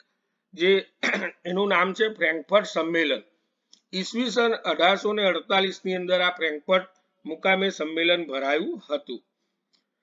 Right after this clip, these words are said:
મિત્રો અઢારસો ચાલીસ માં પ્રશિયાનો રાજા જ્યારે ગાદી ઉપર આવ્યો અને ત્યારે પ્રશિયાનો રાજા જે ગાદી ઉપર આવ્યો એનું નામ હતું ફ્રેડરિક વિલિયમ ચોથો.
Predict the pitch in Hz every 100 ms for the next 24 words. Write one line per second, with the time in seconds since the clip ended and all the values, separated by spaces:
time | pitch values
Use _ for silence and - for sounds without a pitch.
0 | _ - 190 196 262 226 180 208 214 240
1 | 233 190 160 214 233 220 165 151 _ _
2 | _ - 185 - 220 233 240 208 156 196
3 | 214 208 208 214 175 147 196 214 - 208
4 | 220 254 202 117 - _ _ _ _ _
5 | 202 233 220 214 240 202 160 247 _ _
6 | _ _ _ _ _ _ _ - - 175
7 | 175 202 208 208 175 160 190 190 247 _
8 | _ _ 175 180 185 160 180 240 208 208
9 | 170 143 147 - _ _ _ 170 202 208
10 | 202 208 185 226 - 170 156 190 185 180
11 | 175 185 233 339 - _ _ - 165 160
12 | -